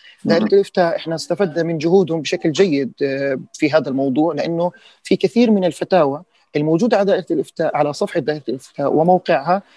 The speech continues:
Speaker 1: متعلقة بمسألة معالجة المياه. وقبل فترة دائرة الإفتاء مشكورة بالتعاون مع وزارة الأوقاف خصصت، آه، خطبة جمعة للحديث عن معالجة المياه و-، و-، وكيفية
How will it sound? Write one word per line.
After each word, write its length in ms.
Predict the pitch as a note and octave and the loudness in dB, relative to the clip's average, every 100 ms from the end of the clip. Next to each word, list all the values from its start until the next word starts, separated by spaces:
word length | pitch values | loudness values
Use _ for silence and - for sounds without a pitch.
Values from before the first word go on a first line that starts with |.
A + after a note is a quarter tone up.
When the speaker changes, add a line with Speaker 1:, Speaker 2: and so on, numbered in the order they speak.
| _ | _
Speaker 1:
متعلقة 520 | D3+ D#3+ G3+ G3+ - D3+ | -4 2 4 4 2 0
بمسألة 420 | D#3+ F3 E3 D3+ | 0 0 0 -2
معالجة 460 | C#3+ C3 C#3+ C3 A#2 | -2 0 0 -2 -4
المياه. 360 | C3+ B2+ B2 A#2 _ _ _ | -4 -2 -4 -8 _ _ _
وقبل 640 | D3 C#3 D3+ D3 - A3 A#3 | 0 0 0 -2 0 0 2
فترة 380 | B3+ A3 F3+ | 0 2 0
دائرة 260 | D#3+ F3+ F#3+ F3 | 2 0 0 -2
الإفتاء 680 | D#3+ D#3+ D#3+ D#3+ - E3+ | 0 0 -2 -4 -2 -2
مشكورة 520 | E3+ - F3+ F3 F#3 F3+ - - | -2 -2 0 2 0 -2 -14 -12
بالتعاون 340 | - E3+ F3+ | 2 2 2
مع 80 | E3 | -2
وزارة 220 | D#3 F3+ F3 | -4 -4 -4
الأوقاف 400 | - E3 F#3 F3+ | -6 -4 -6 -6
خصصت، 460 | - - F#3 F3+ - - | -12 -12 -10 -10 -10 -12
آه، 220 | D3+ D3 | -10 -10
خطبة 340 | C#3 G#3+ E3+ D#3+ | -4 -4 0 -2
جمعة 420 | B2+ G3 D#3 D#3 | 0 0 0 -2
للحديث 420 | D#3 E3+ E3 F3+ | -2 -2 -2 0
عن 180 | C#3 D3+ | -2 0
معالجة 300 | C#3+ D#3 - | 0 0 -2
المياه 300 | D3+ E3 F#3 - _ _ _ | -6 -6 -8 -8 _ _ _
و-، 240 | D3+ D#3 D3+ | -2 -2 -2
و-، 460 | C3+ C#3 C#3 C#3 C3 | -4 -6 -8 -10 -8
وكيفية 800 | C3+ C#3+ E3+ D#3 - G3 F3 - | -6 0 0 0 -2 0 0 0